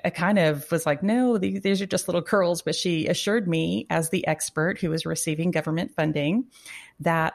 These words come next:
this was the best way and the most compassionate way to meet these young girls where they were at. Um,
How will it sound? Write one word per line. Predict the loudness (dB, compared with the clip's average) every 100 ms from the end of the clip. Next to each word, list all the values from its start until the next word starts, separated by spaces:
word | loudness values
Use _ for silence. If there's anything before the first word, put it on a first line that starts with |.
| 0
this | 2 2 0
was | 0 2 0 -2
the | -6
best | -2 -2 -2 -2
way | 0 2 2 0
and | 0
the |
most | 0 -2 -2
compassionate | -4 -2 -4 0 0 2
way | 0 0 0 -4 -8 _ _ _
to | -4 0 0 0 0 -2 0
meet | 0 0 0
these | -2 2
young | 2 2
girls | 2 2 2 0
where | -2
they | -2
were | -2 -2
at. | -2 -4 -6 -14 -20 -20 -20 _ -2
Um, | 2 4 4 2 -2